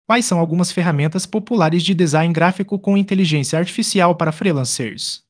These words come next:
Algumas opções bem conhecidas são Canva, Adobe Spark e Photor. Essas ferramentas oferecem recursos de I A que facilitam o seu trabalho.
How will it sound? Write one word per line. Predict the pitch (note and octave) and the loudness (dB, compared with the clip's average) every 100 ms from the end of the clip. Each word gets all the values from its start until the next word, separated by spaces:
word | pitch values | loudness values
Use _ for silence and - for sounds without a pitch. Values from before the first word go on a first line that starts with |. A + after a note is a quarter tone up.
| _ _ - | _ _ -6
Algumas | C3+ D#3+ F3 | -2 0 0
opções | F3+ - E3+ F3 | -2 -2 -2 0
bem | D3+ D3 | -2 -4
conhecidas | E3+ F#3 F3+ F3+ E3 | 0 0 0 -2 -2
são | F#3 F3+ | -2 -4
Canva, | D3 C3+ C#3 - | -2 -2 -4 -6
Adobe | - D3+ D#3+ F3+ | -4 0 2 0
Spark | F#3 - C3 - | -2 -2 -2 -4
e | E3+ | -10
Photor. | - D#3+ D#3 A#2 G#2+ - _ _ _ | -8 -8 -4 -6 -6 -16 _ _ _
Essas | F3+ F3 F#3+ | 0 2 0
ferramentas | G3+ G3+ F3+ F3+ F3+ | 0 2 2 2 0
oferecem | G3 G3 G#3+ F3 - | 0 2 4 4 4
recursos | F3+ F#3 F#3 F#3+ F#3 C#3 | 4 2 4 2 2 0
de | D3+ | 2
I | D3 | 4
A | E3+ | 2
que | G3 | 0
facilitam | G3+ G3+ - F3+ E3+ F3+ | 0 0 0 0 2 0
o | |
seu | E3 E3+ | 0 0
trabalho. | - F3+ D3+ A#2 G#2+ - | 0 2 2 2 -2 -10